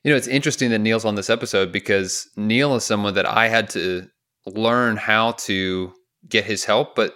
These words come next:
he really helped me a lot in a previous, uh, career endeavors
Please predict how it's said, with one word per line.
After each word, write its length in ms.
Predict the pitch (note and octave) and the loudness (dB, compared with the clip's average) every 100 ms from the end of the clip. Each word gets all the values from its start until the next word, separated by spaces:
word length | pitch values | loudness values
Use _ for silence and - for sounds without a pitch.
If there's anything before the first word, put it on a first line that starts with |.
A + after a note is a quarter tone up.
| - | -4
he 160 | A2+ | -2
really 260 | A2+ A#2+ G#2 | 0 0 0
helped 300 | A2 A#2 - | 0 -4 -2
me 120 | A2+ | -2
a 60 | G2+ | 0
lot 400 | F#2+ F#2+ F#2 - _ - | 2 2 2 -2 _ -4
in 220 | G#2 G2 | -2 -2
a 140 | F#2 | -4
previous, 600 | F#2+ A#2 A#2 G#2 G2 - - _ - _ _ _ _ _ - | -2 0 2 2 -2 -6 -12 _ -20 _ _ _ _ _ -6
uh, 260 | F#2+ F2+ | -2 -2
career 420 | - - A#2 A2 G2+ | -2 -2 2 2 2
endeavors 680 | G2 G2+ G2 G2 F#2+ - | 2 2 2 0 -2 -8